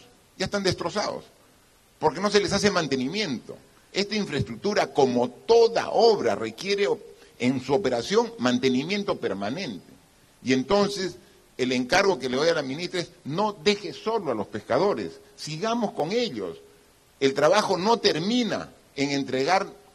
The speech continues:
el fierro, el cemento y, y la in-, y el equipo. El trabajo es permanente de la mano con los pescadores, y ese es el compromiso que asumimos, y queremos hacer de esta infraestructura un modelo de gestión mixta, conjunta,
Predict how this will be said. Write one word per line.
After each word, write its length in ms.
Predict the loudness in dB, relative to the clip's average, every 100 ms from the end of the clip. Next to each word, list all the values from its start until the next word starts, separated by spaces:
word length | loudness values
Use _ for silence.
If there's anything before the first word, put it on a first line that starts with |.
| _
el 160 | -12 -8
fierro, 420 | 2 4 4 4
el 100 | 2
cemento 760 | -2 -2 0 0 -2 -2 -2 -2
y, 180 | -6 -14 -20 _
y 240 | -6 -4 -2
la 120 | -2
in-, 180 | -2 -4 -14 -4
y 80 | 0
el 140 | 0
equipo. 440 | 0 -4 -4 -12 -14 -20 _ _ _ _ _ -2
El 160 | -2
trabajo 420 | 2 2 4 2
es 80 | 0
permanente 960 | 0 0 0 0 -2 -2 -4 -6 -4 -2
de 100 | -2
la 160 | -2 -2
mano 340 | -2 -4 -6
con 120 | -8
los 100 | -10
pescadores, 580 | -10 -6 -2 -2 -4 -6
y 100 | -6
ese 100 | -2
es 60 | -2
el 80 | 0
compromiso 580 | -2 0 -2 -2 -6
que 60 | -8
asumimos, 460 | -6 -4 -4 -6 -10
y 60 |
queremos 360 | -8 -6 -4 -2
hacer 240 | 2 0 0 -6
de 240 | -2 2
esta 180 | 2 0
infraestructura 800 | -8 -8 -12 -10 -6 -2 -2 -4 -12 -20 -2
un 180 | 0 2
modelo 400 | 2 2 2 2
de 120 | 0
gestión 520 | -2 -6 2 2 2 -12 -20 -20 -12
mixta, 640 | -6 -6 -6 -10 -8 -10 -4
conjunta, 680 | -2 -2 0 0 -2 -6